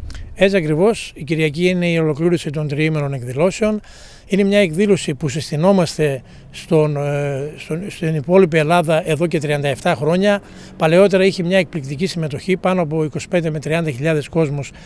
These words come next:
ερχόταν σε αυτήν την ιδιαίτερη εκδήλωση, ίσως η μεγαλύτερη υπαίθρια πολιτιστική εκδήλωση.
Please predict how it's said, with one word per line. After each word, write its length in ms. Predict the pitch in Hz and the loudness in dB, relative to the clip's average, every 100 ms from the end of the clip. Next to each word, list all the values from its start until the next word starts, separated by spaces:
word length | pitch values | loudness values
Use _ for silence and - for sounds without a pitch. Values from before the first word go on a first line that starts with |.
| - - | -20 -6
ερχόταν 400 | 165 - 170 165 | -6 -2 -2 -2
σε 80 | - | -6
αυτήν 200 | - 170 | -4 -2
την 120 | 151 | -2
ιδιαίτερη 380 | 151 156 151 135 | 0 -2 -2 -4
εκδήλωση, 460 | 123 165 190 - 185 | -2 -2 -2 -2 -2
ίσως 240 | 165 - | -2 -6
η 40 | |
μεγαλύτερη 480 | 160 143 160 185 156 | -4 -2 -2 -2 -4
υπαίθρια 420 | 143 165 147 143 | -2 -2 -2 -4
πολιτιστική 460 | 135 139 127 - 170 | -6 -8 -10 -10 -6
εκδήλωση. 520 | 131 143 190 196 214 | -4 -2 0 0 -2